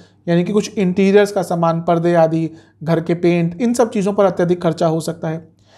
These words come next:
अ, यात्राएं बहुत करनी पड़ेंगी अचानक से, हो सकता है आपको या आपके घर वालों को, तो उस पे अचानक से खर्चा बढ़ेगा। और दवाइयों पर, दवाई, घर में किसी की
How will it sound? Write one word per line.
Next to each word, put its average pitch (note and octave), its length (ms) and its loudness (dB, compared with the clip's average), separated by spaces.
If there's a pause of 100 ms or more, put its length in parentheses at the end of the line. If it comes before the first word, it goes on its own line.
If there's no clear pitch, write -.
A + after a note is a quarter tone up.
(360)
अ, E3 240 6 (260)
यात्राएं G3 520 2
बहुत G#3+ 220 2
करनी F3 220 -2
पड़ेंगी D3+ 300 -6
अचानक F3 380 -2
से, D3 240 -12 (240)
हो F3 60 0
सकता G#3+ 220 0
है G#3 60 8
आपको F3+ 300 4
या G#3+ 80 4
आपके G3+ 200 -2
घर E3 140 -4
वालों E3 260 0
को, F3 120 -8
तो F3+ 100 -4
उस E3+ 140 -6
पे G#3 80 2
अचानक F3 320 0
से F3+ 120 -2
खर्चा E3+ 280 -2
बढ़ेगा। D#3+ 340 -6 (680)
और B3 440 4 (1080)
दवाइयों F#3+ 460 2
पर, E3+ 180 -4
दवाई, E3 420 2 (380)
घर E3+ 140 0
में G3 140 -2
किसी G3 220 -4
की G3+ 320 -4